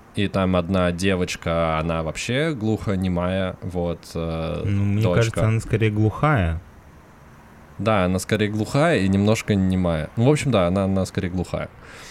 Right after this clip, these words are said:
Speaker 1: А, и в первом фильме все общались языко-, языком жестов, там почти не было диалогов,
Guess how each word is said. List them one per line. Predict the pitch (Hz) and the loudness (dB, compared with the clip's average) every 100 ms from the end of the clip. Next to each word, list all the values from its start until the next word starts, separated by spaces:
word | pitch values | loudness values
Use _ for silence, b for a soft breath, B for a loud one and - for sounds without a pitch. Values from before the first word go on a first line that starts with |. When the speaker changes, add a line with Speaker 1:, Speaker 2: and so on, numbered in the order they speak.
| B B | B B
Speaker 1:
А, | 92 87 85 82 | 0 2 2 2
и | 85 | -2
в | 101 | 0
первом | 131 120 | 2 2
фильме | 101 127 107 | 2 2 2
все | 90 113 | 2 0
общались | 95 120 104 - | 0 2 0 0
языко-, | 98 95 101 | -2 0 -2
языком | 101 98 101 107 | 0 -2 0 -2
жестов, | 92 156 - - | 0 -2 -4 -4
там | 92 | -4
почти | 90 - 104 | -4 -4 -4
не | 98 | -2
было | 92 87 | -2 -2
диалогов, | 87 87 175 196 110 | 0 0 0 -2 -6